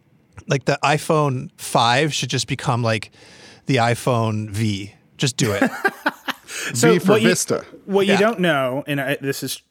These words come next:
Speaker 2: you know, it's, it's a little bit of a conspiracy, is that, um, Greg Joswiak actually owns the website every mac dot com, and he has to make it a compelling and useful resource. <laughs> So the goal is to make the product names as complicated as possible, so people are constantly wis-,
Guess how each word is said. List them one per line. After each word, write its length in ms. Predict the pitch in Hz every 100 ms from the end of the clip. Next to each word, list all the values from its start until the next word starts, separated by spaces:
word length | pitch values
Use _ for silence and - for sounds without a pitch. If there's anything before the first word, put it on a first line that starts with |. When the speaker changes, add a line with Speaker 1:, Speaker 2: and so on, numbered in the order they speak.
| -
Speaker 2:
you 300 | 135 - 139
know, 120 | 120
it's, 140 | 127 -
it's 160 | 151 170
a 40 |
little 180 | 175 185
bit 80 | 180
of 100 | 175
a 20 |
conspiracy, 400 | 175 160 151 -
is 280 | 107 135 139
that, 200 | 139 120
um, 320 | 131 120 113
Greg 260 | 120 151 131
Joswiak 480 | 143 131 127 117 117
actually 320 | 110 - 117
owns 260 | 123 123
the 60 | 117
website 300 | 104 - 110
every 220 | 123 120
mac 220 | 110 104 -
dot 160 | 92
com, 420 | - 143 107 98 98 - - -
and 120 | 135
he 80 | 175
has 180 | 175 -
to 80 |
make 260 | 147 143 143
it 80 | 147
a 40 |
compelling 640 | 127 127 117 - 135 127 120
and 100 | 117
useful 300 | 120 110 113
resource. 680 | 151 185 - 101 - - 359
<laughs> 60 | - 359 - -
So 560 | - 175 156 147 143 - 214 - - - -
the 380 | 156 156 147 127
goal 440 | 165 240 220 180
is 120 | 160 -
to 80 | 143
make 160 | 165
the 100 | 165
product 480 | - 190 175 180 180
names 380 | 160 147 143 -
as 260 | 156 170
complicated 640 | - 185 185 190 170 156 143
as 100 | 143
possible, 380 | 151 147 151 131
so 100 | 127
people 260 | 147 139
are 60 | 131
constantly 560 | - 160 180 - 156
wis-, 220 | 139 139